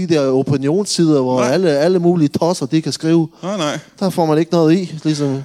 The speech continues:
Speaker 1: Der, du kan ikke skrive om belægning, du kan ikke skrive om regionerne. Alle er ligeglade, du.
Speaker 2: Jeg må så ikke høre nu,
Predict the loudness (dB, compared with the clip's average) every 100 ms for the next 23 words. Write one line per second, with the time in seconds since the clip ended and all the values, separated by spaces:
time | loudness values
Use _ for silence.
0 | -8 -8 -4 -2 0 -2 -4 -4 -2 0
1 | 0 -2 -2 0 0 -2 -4 -2 -2 -2
2 | -2 0 0 0 -4 0 0 0 -2 -4
3 | -6 -10 -18 -8 -2 2 4 2 2 0
4 | 0 -2 -4 -2 0 -2 -2 -2 -2